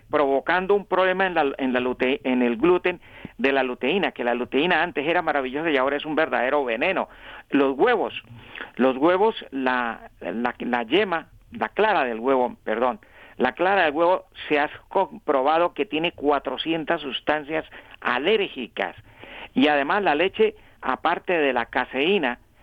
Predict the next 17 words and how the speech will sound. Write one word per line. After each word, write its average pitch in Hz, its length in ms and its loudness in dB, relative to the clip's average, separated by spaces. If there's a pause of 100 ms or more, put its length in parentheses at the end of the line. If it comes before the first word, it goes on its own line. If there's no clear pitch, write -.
(140)
y 233 100 4
aparte, 180 640 0 (480)
eh, 127 640 0
del, 117 500 -4
de 127 100 0
la 120 180 0
le-, 151 240 -2
del 123 300 -4
producto 143 480 0
que 139 100 -2
ya 135 120 2
conocemos, 151 600 -2
el 120 120 -4
azúcar 135 420 -2
de 113 100 -2
la 110 100 0
leche, 131 380 -4